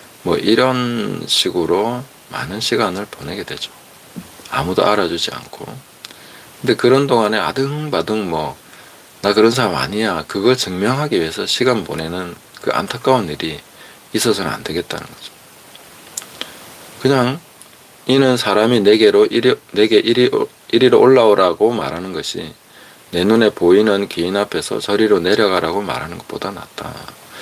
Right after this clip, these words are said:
사람이 내게 이리로 올라오라. 이렇게 할 때가 온다는 거예요.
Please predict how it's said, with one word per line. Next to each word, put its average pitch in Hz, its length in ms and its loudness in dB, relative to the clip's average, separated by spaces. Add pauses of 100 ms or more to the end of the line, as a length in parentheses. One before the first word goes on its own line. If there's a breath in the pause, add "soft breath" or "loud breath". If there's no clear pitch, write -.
(200 loud breath)
사람이 110 840 2
내게 92 220 0
이리로 113 380 0
올라오라. 98 840 -2 (520 loud breath)
이렇게 131 220 0
할 139 100 -2
때가 110 240 0
온다는 117 480 -2
거예요. - 260 -14